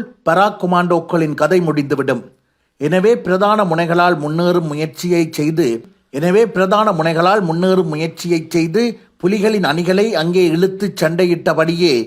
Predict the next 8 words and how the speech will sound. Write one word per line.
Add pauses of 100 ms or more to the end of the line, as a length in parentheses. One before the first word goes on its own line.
(120)
புலிகள்
எதிர்பாராத
வழியால் (240)
பிரம்படி
வீதிக்கு
செல்ல
திட்டம்
வகுக்கப்பட்டது.